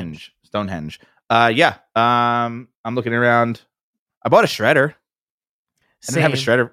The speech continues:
Speaker 2: I have an
Speaker 1: I didn't have a
Speaker 2: Amazon
Speaker 1: shredder for the
Speaker 2: Basics.
Speaker 1: Yeah, so did I. I didn't, haven't had one for the longest time, and I'm like, 'cause I was like, "Ah, who gives a shit?" But now I'm like, I give a shit.
Speaker 2: My sister was telling me she has a, a Nest Cam at the front door.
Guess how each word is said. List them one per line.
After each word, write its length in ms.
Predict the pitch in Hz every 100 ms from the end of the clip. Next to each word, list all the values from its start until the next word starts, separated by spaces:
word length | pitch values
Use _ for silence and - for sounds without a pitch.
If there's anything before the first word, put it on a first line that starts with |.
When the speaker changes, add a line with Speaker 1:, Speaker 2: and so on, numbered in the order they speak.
| -
Speaker 2:
I 100 | 156
have 80 | 156
an 80 |
Speaker 1:
I 20 | 143
didn't 100 | 170
have 80 | 208
a 60 |
Speaker 2:
Amazon 60 | 147 143
Speaker 1:
shredder 40 | 156
for 40 | 120
the 60 |
Speaker 2:
Basics. 380 | 120 123 - - _ _ -
Speaker 1:
Yeah, 180 | 165 165
so 120 | -
did 80 | 156
I. 220 | 147 80 - _ -
I 100 | 180
didn't, 120 | 226
haven't 180 | 208 233
had 200 | 135 170
one 120 | 147
for 60 | 113
the 60 | 113
longest 300 | 120 127 104
time, 240 | 123 120
and 80 | 104
I'm 80 | 95
like, 240 | 95 92 _ _ _
'cause 80 | 269
I 20 |
was 80 | 254
like, 100 | 185 170
"Ah, 140 | 170
who 80 | 139
gives 200 | 123 92
a 40 |
shit?" 340 | 85 - 80 - _ _ _
But 80 | -
now 160 | 113 110
I'm 100 | 101
like, 280 | 92 87 _ _ _
I 80 | -
give 140 | 92 82
a 40 |
shit. 280 | 78 80 71 _ _ -
Speaker 2:
My 80 | 170
sister 320 | - 247 240
was 120 | 202
telling 260 | - 190 151
me 60 |
she 160 | 120 165
has 240 | 135 160
a, 140 | 143 147
a 200 | 151 135
Nest 440 | 127 135 143 -
Cam 360 | - 135 120 110
at 140 | - -
the 60 |
front 340 | 123 - 139 120
door. 400 | 120 117 104